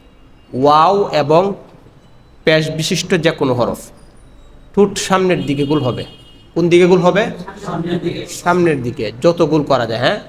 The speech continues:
যেমন বু, তু, সু, ওকে? আর যখন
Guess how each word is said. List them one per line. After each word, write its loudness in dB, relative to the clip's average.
যেমন 2
বু, 2
তু, 2
সু, 6
ওকে? 0
আর 2
যখন 2